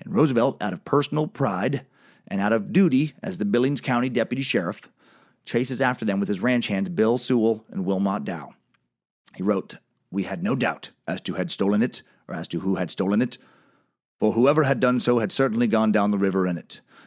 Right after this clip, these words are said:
and the only other thing in the shape of a boat on the Little Missouri was a small flat-bottomed scow in the possession of three hard characters who lived in a shack or hut some twenty miles above us, and whom we had shrewdly suspected for some time of wishing to get out of the country,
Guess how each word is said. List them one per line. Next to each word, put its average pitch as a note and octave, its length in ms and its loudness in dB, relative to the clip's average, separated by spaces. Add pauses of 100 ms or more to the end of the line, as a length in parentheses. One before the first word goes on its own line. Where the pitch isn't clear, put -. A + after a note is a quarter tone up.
and F#2+ 160 0
the G2 80 4
only C#3 480 0 (120)
other A#2+ 220 2
thing A2 340 2
in G#2 60 2
the F#2+ 80 0
shape G#2 240 0
of G#2 80 -4
a A#2 60 0
boat G#2 260 2
on G2 80 0
the G2 80 0
Little A2+ 180 4
Missouri G#2+ 480 2 (320)
was F#2+ 160 -4
a F2+ 60 0
small B2 420 2
flat-bottomed G#2 600 0
scow E2 460 -4
in D2 60 -14
the - 60 -20
possession F#2 400 -4
of E2 80 -6
three A#2+ 340 0
hard G#2+ 360 0
characters F#2+ 540 -2
who G2+ 100 0
lived A2 240 2
in A#2 60 0
a A2+ 40 0
shack G#2 400 -4
or E2+ 100 -12
hut - 340 -6 (420)
some F#2+ 220 -2
twenty B2+ 180 -2
miles B2+ 300 2
above A2 240 4
us, - 200 -4 (480)
and G2 200 -2
whom D3+ 240 2
we B2+ 140 4
had G#2+ 120 2
shrewdly G3+ 560 4
suspected B2+ 720 0
for - 80 -4
some B2 280 2
time A2+ 360 0
of G2 60 -2
wishing G2+ 380 0
to E2+ 100 -8
get F#2+ 140 -2
out G2 160 0
of D#2+ 40 -6
the - 80 -10
country, - 460 -4